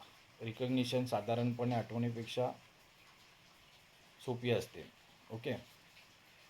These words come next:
तर हे काय, व्यक्तीला पूर्वी पाहिलेल्या गोष्टीतून ओळख पटवण्यास सांगितले जाते. जसं आपण पाहतो की मूव्हीमध्ये बऱ्याचदा पाहिलेलं आहे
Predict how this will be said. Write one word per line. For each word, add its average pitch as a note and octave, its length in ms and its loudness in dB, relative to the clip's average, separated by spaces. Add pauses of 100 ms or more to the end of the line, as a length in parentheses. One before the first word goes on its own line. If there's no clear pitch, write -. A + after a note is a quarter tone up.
(200)
तर D3 120 8
हे D3 120 6
काय, D3+ 180 8
व्यक्तीला C3+ 400 4
पूर्वी C3+ 500 0 (280)
पाहिलेल्या A#2+ 360 4
गोष्टीतून B2 680 -6 (440)
ओळख B2 180 6
पटवण्यास A#2+ 500 0
सांगितले G2+ 380 -6
जाते. E2+ 400 -12 (840)
जसं A#2 180 0
आपण B2 280 2
पाहतो A#2 320 0
की A#2+ 380 0
मूव्हीमध्ये A2+ 560 4
बऱ्याचदा A2 360 2
पाहिलेलं G2 420 -4
आहे E2+ 220 -4